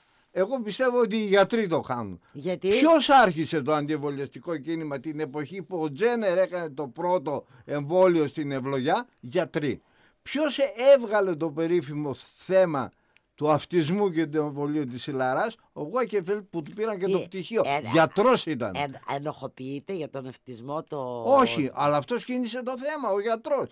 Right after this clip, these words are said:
Speaker 1: Και σταμάτησαν οι εμβολιασμοί. Ποιος έβγαλε το θέμα κοκκίτης και εγκεφαλοπάθειας; Οι γιατροί το βγάλαν. Ποιος στην Ελλάδα, για να έρθουμε, κινεί το αντιεμβολιαστικό κίνημα; Οι γιατροί.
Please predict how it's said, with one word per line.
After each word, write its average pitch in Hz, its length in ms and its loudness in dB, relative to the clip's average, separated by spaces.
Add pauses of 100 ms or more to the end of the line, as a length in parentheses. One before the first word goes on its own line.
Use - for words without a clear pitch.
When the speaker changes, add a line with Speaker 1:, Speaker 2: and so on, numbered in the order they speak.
(180)
Speaker 1:
Και 170 120 -8
σταμάτησαν 226 580 -2
οι 262 40 -2
εμβολιασμοί. 277 800 -2 (640)
Ποιος 320 320 -2
έβγαλε 294 500 2
το 190 160 -2
θέμα 214 520 0
κοκκίτης 175 680 -4
και 165 140 -2
εγκεφαλοπάθειας; 135 1080 -2
Οι 196 80 -14
γιατροί 254 380 -6
το 277 160 -2
βγάλαν. 120 380 -8 (480)
Ποιος 269 520 2
στην 185 360 -2
Ελλάδα, 175 500 6
για 151 200 0
να 151 100 0
έρθουμε, 147 560 -2 (560)
κινεί 233 500 2
το 190 140 4
αντιεμβολιαστικό 139 920 -2
κίνημα; 127 560 -6
Οι 151 100 -4
γιατροί. 147 720 2